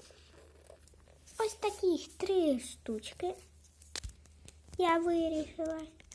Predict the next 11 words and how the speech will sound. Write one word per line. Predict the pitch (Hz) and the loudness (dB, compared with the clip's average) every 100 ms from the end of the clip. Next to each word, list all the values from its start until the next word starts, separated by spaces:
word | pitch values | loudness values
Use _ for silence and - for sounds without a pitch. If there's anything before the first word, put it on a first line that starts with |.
| - - - - - - - - | -12 -10 -16 -18 -20 -20 -20 -6
І | 320 | 0
не | 339 | 2
виходьте | 320 320 - 494 - 539 | 2 0 0 0 0 -2
за | 523 508 320 | -2 -2 -2
контур, | 302 269 285 277 | 0 0 2 0
бо | 262 | 0
тоді | 277 302 277 381 605 | 0 0 4 4 4
ваша | 339 294 302 294 294 | -2 -4 -4 -6 -6
мушля | 285 302 370 294 269 | -4 -4 -6 -6 -6
буде | - - - | -6 -8 -4
не. | 370 | -4